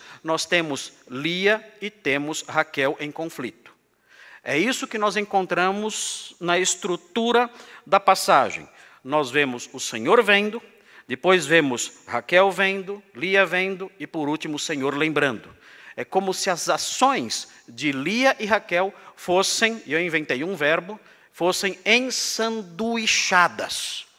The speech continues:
Esse verbo não existe. Se bem que a Badio deve colocar em prática esse verbo há muitos anos já, né? Na cozinha lá. Mas essas, essas,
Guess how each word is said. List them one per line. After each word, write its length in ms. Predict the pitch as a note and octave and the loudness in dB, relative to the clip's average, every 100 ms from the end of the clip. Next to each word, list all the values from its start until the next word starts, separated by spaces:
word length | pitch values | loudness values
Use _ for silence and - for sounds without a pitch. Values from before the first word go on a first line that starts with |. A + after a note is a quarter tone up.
| _ _ _ - | _ _ _ -14
Esse 140 | C#3 | -2
verbo 260 | C#3 E3+ E3+ | 0 2 0
não 180 | F#3 | 0
existe. 560 | G3+ D#3 D#3+ - - - _ _ _ _ _ | -2 -4 -6 -6 -10 -18 _ _ _ _ _
Se 140 | - C#3 | -16 -8
bem 160 | C3 | -6
que 80 | E3+ | -2
a 60 | F3+ | 0
Badio 320 | D#3 A#2+ D#3 | 0 -2 -4
deve 100 | F3+ | -6
colocar 380 | F#3 D#3 - D3 | -4 -6 -4 -6
em 40 | |
prática 520 | B2+ - B2 C3+ - | -8 -4 -2 -2 -6
esse 160 | B2+ G#2+ | -12 -10
verbo 280 | F#2 C#3 C#3+ | -6 -4 -4
há 60 | |
muitos 340 | A#2+ A#2 C3 A#2 | -6 -8 -10 -6
anos 240 | C3 B2+ | -6 -8
já, 140 | G2 - | -12 -16
né? 180 | F#2+ G3+ - - - - | -10 -10 -12 -20 -20 -14
Na 120 | A2+ | -14
cozinha 500 | - B2+ G#2 A#2 C3+ | -8 -8 -6 -4 -2
lá. 160 | A#2 F2+ - - - - | -2 -4 -18 -20 -20 -4
Mas 200 | B2+ C3+ | -2 2
essas, 400 | F3+ F#3 - - - - | 0 0 -6 -10 -20 -2
essas, 500 | D#3+ F3+ - D#3 | 0 0 0 0